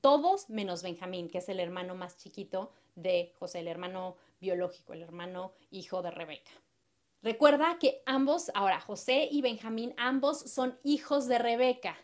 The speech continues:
la es-, la esposa favorita de Jacob. Y cuando regresan con comida, todos menos Simeón,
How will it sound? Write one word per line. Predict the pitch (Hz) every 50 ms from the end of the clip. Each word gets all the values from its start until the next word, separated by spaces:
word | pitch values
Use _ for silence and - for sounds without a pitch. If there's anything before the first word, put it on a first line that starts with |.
| _ _
la | - 202 202
es-, | 196 - - - 247
la | 254 247
esposa | 214 - - - 262 254 247 247 - 277 262
favorita | - - 220 202 202 202 208 208 240 233 - _ - 226 233 262 269 262
de | 202 196
Jacob. | - 220 214 - - 226 220 214 220 - _ _ _ _ _ _ _ _ _ _ _ _ _ _ _ _ _ _ _ _ _ _ _ _ _ _ _ _ _ _
Y | 254 247
cuando | 214 - 269 269 269 262 254
regresan | 262 269 269 269 285 294 320 311 - 381 381
con | - 339 277 254
comida, | - 240 247 254 269 262 240 214 233 311 311 - _ _ _ _ _ _ _ _ _ _ _ _ _ _
todos | - 320 302 311 285 339 359 339 285
menos | 277 247 226 208 208
Simeón, | - - 226 226 220 214 220 226 233 277 339